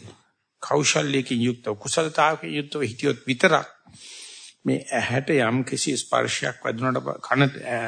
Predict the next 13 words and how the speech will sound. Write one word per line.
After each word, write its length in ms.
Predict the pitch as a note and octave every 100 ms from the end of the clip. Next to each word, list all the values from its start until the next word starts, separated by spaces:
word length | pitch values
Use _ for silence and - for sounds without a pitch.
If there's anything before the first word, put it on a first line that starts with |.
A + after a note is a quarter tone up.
| A2 A2 A#2+
කයට 480 | - C#3 C3+ C#3 G2+ F2 - - - -
යම් 180 | C3+
ස්පර්ශයක් 580 | B2+ - C3+ A#2 - C3+
වැදුනට 380 | - A#2 B2 A#2
පස්සේ 680 | A#2 A2 - - A#2 C#2+ - - - - -
ඒ 220 | - C3 C#3
නිසා 600 | B2+ A#2+ - D#3+ F3+ C#3+
හට 240 | C#3+ D3+
ගන්නා 480 | C#3+ C#3 C#3+ C#3 C3+
වූ 280 | C3+ C3+ C3+ - _ - - - -
මේ 240 | - B2+ B2
සැප 300 | - A#2 C#3
දුක් 240 | C3 C3+